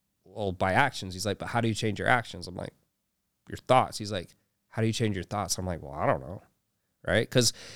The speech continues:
you know, there, we know when we're B S ing ourselves. And he's like, "The way you change your thoughts is you consistently, consciously say the person you're trying to become until it's so ingrained that you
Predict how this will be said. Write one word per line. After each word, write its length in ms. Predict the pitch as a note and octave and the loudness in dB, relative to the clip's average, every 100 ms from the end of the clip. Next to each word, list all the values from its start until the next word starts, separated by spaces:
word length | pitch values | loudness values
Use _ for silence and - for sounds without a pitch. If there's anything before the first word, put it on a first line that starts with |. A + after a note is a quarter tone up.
| - - - | -20 -18 -14
you 160 | A3+ F3+ | 4 8
know, 80 | E3 | 8
there, 160 | E3+ D#3 | 6 2
we 160 | F#3 | 2
know 140 | F3 E3 | 4 4
when 120 | D3 | 4
we're 80 | B2 | 2
B 200 | G#2+ G2+ | 0 0
S 160 | G#2 - | 0 0
ing 80 | G2+ | 0
ourselves. 340 | F#2 F#2+ F#2 | 2 4 4
And 60 | G2+ | 4
he's 100 | G#2 | 4
like, 280 | G#2 - - | 4 2 0
"The 80 | G2 | 2
way 180 | G2+ | 6
you 120 | B2+ C3+ | 6 6
change 320 | - B2+ A#2 | 2 0 0
your 100 | G#2 | -2
thoughts 760 | - A2 G#2 F#2 - - - - _ _ | 2 4 6 4 -2 -2 -2 -6 _ _
is 180 | G#2+ G2 | -2 2
you 280 | G2+ G2+ F#2+ _ _ _ | 4 2 0 _ _ _
consistently, 800 | - A2 - B2+ - C3+ A#2 B2+ | -2 4 6 6 6 4 2 0
consciously 680 | A#2+ - A#2 A#2+ - - A#2 | 0 0 2 2 -2 -4 2
say 340 | G#2+ - A2 G#2+ | 4 8 8 8
the 200 | G2+ F#2+ - | 4 0 -2
person 360 | - A2+ - G#2+ | 0 2 4 2
you're 120 | G2 | 0
trying 240 | - G2+ | 2 2
to 60 | G2 | 2
become 520 | F2+ - C3+ C3 G2+ | 0 0 4 4 4
until 420 | G2+ G2 - A2 | 2 0 4 4
it's 140 | G2+ - | 4 4
so 240 | - A#2 | 4 6
ingrained 500 | A2+ F#2+ A2+ A2+ G#2 | 4 4 6 6 6
that 140 | F#2 | 4
you 180 | G2+ G#2 | 2 -2